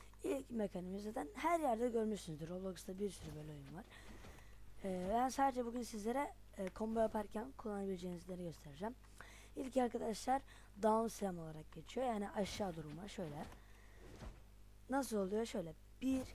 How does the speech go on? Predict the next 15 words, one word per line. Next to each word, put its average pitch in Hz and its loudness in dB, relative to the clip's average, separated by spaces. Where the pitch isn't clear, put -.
iki, 185 -2
üç, 294 0
zıpla. 262 4
Pardon. 156 -2
Bir, 220 6
iki, 165 -8
üç. 285 2
Zıplarken 277 6
aşağı 233 4
inerken 220 4
vuracaksınız. 147 -8
Yukarı 247 4
zıplarken 202 -2
vurursanız 170 -4
veya 180 2